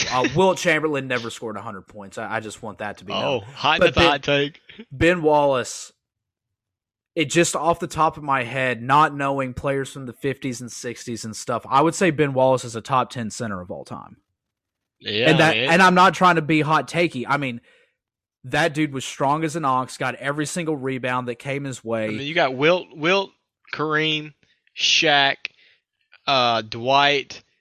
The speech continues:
Speaker 1: Mm-hmm.
Speaker 2: Hakeem.
Speaker 1: Yep.
Speaker 2: Uh, the other, the other guy that was in, uh, San Antonio. Uh,
Speaker 1: Nah,
Speaker 2: Wilt
Speaker 1: Duncan's a power forward.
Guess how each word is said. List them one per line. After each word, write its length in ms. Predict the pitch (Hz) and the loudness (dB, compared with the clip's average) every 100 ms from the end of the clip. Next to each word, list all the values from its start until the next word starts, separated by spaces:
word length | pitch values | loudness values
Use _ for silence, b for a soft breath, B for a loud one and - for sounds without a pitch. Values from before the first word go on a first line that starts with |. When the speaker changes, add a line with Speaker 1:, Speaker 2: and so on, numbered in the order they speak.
| _ 101 | _ -12
Speaker 1:
Mm-hmm. 260 | 101 104 101 _ _ 127 | -8 -8 -10 _ _ -6
Speaker 2:
Hakeem. 720 | 135 - 147 143 143 143 139 _ _ _ | -2 0 0 0 -4 -8 -18 _ _ _
Speaker 1:
Yep. 320 | 95 107 - _ _ | -6 -6 -6 _ _
Speaker 2:
Uh, 580 | 135 127 120 113 110 110 b b b b b _ | -4 0 2 2 0 -4 b b b b b _
the 200 | 127 123 | -10 -4
other, 160 | 127 131 | -2 -2
the 160 | 131 131 | -4 -4
other 180 | 135 | -2
guy 360 | 127 131 131 127 | 0 2 2 0
that 160 | 127 127 | -2 -6
was 180 | 120 | -8
in, 240 | 127 127 123 | -6 -6 -6
uh, 260 | 120 120 117 | -6 -6 -8
San 200 | - 131 | -6 -6
Antonio. 600 | 120 127 123 120 123 127 _ _ _ _ _ _ _ | -4 -8 -6 -6 -6 -10 _ _ _ _ _ _ _
Uh, 400 | 62 57 57 60 b b b b b b b _ - | -8 -8 -8 -10 b b b b b b b _ -2
Speaker 1:
Nah, 160 | 139 | 0
Speaker 2:
Wilt 100 | 123 | 2
Speaker 1:
Duncan's 340 | 131 139 135 113 | 2 0 -2 -8
a 60 | |
power 300 | 104 117 92 | -4 -2 -2
forward. 340 | 90 90 95 | -8 -12 -12